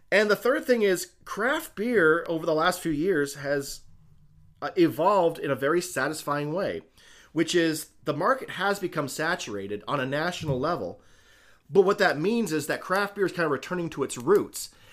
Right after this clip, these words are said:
and people are more interested in supporting local breweries, uh, than they are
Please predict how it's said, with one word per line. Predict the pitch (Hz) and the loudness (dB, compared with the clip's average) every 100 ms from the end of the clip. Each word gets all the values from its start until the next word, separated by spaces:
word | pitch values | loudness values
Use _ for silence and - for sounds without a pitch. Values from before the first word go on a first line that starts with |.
| - | -6
and | 160 143 | -4 -2
people | 196 220 214 | -4 0 2
are | 156 | 2
more | 135 147 190 214 | 2 2 2 2
interested | 180 170 175 - 170 160 151 - - | 0 -2 -6 -6 -4 -4 -6 -10 -8
in | 143 | -6
supporting | - 165 165 156 151 156 - - _ | -6 -2 0 2 0 -4 -14 -20 _
local | 123 127 185 233 220 | -8 6 6 8 4
breweries, | 156 160 156 156 151 151 - - - _ _ _ | 2 2 2 2 2 0 -6 -14 -20 _ _ _
uh, | 147 139 131 | 0 2 2
than | 127 151 | 0 2
they | 143 | 4
are | 139 135 135 131 | 6 6 4 2